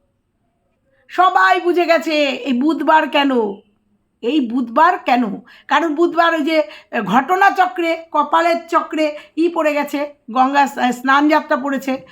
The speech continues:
আর সঙ্গে বুধবার পড়ে গেছে, একে একে দুই মেলে,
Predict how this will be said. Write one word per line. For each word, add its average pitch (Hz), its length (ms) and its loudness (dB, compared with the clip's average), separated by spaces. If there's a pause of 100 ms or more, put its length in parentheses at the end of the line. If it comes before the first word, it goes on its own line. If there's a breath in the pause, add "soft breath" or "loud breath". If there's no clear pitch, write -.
(160 soft breath)
আর 208 100 -6
সঙ্গে 262 340 0
বুধবার 262 440 0
পড়ে 262 160 -2
গেছে, 254 220 -4
একে 285 340 0
একে 320 260 0
দুই 359 300 4
মেলে, 349 460 0